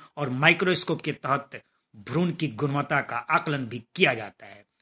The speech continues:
अच्छी गुणवत्ता वाले भ्रूण, भ्रूण या तो जमे हुए होते हैं या भविष्य में स्थानांतरण के लिए संरक्षित होते हैं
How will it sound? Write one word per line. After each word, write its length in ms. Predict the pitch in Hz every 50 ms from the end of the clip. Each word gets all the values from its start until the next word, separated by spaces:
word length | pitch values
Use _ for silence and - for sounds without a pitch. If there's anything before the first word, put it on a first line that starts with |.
| _ _
अच्छी 240 | - 113 - - 156
गुणवत्ता 440 | 131 127 147 147 147 139 - 156 151
वाले 240 | 151 156 160 160 160
भ्रूण, 280 | 127 120 143 170 165
भ्रूण 400 | 151 110 120 143 175 190 185 156 - - - - - 131
या 140 | 135 151
तो 140 | - - 175
जमे 300 | 117 113 143 143 156 175
हुए 160 | 180 180 190
होते 360 | 190 180 185 190 185 208 202 202
हैं 300 | 202 202 196 180 - - - - - 143
या 120 | 147 147
भविष्य 600 | 123 127 143 147 196 - - - - - 202 185
में 220 | 185 190 190 190 - 175
स्थानांतरण 680 | 165 - 180 180 170 165 160 170 156 160 165 170 165
के 120 | - - 160
लिए 120 | 160 156
संरक्षित 640 | - - 156 139 139 143 147 - - 208 202 -
होते 260 | 127 131 - - - 117
हैं 240 | 113 117 117 113